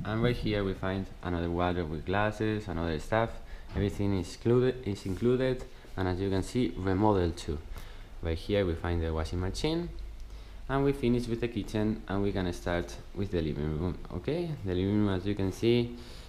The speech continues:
is totally remodeled. Everything is high quality, and we are going to start with the, with the dining room, okay? This is the dining room with a table and four chairs, okay? And we continue, and we find a couch over there,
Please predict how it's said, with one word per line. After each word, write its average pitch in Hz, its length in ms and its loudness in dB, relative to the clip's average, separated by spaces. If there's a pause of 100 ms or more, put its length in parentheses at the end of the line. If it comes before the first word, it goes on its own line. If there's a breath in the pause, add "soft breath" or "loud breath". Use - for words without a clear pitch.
(140)
is 98 180 -6
totally 95 340 0
remodeled. 117 880 4 (160)
Everything 92 400 -2
is - 240 -6 (180)
high 98 140 2
quality, 113 640 2 (600 loud breath)
and 107 100 2
we 113 120 4
are 110 120 4
going 101 240 2
to 90 100 0
start 87 280 -2
with 87 160 -2
the, 71 300 -2 (380)
with 101 180 -2
the 92 80 2
dining 78 400 -2
room, 78 200 -2
okay? 117 220 0
This 87 200 -4
is 80 120 -4
the 87 80 0
dining 113 460 2
room 127 280 2
with 101 160 -4
a - 100 -14
table 107 300 2
and 87 140 0
four 95 160 -2
chairs, 175 500 -4 (180)
okay? 156 360 -8 (680 loud breath)
And 120 460 2
we 104 80 -2
continue, 135 520 2
and 127 140 2
we 107 80 2
find 110 340 0 (640 loud breath)
a 87 100 -4
couch 123 500 4
over 95 160 0
there, 143 380 2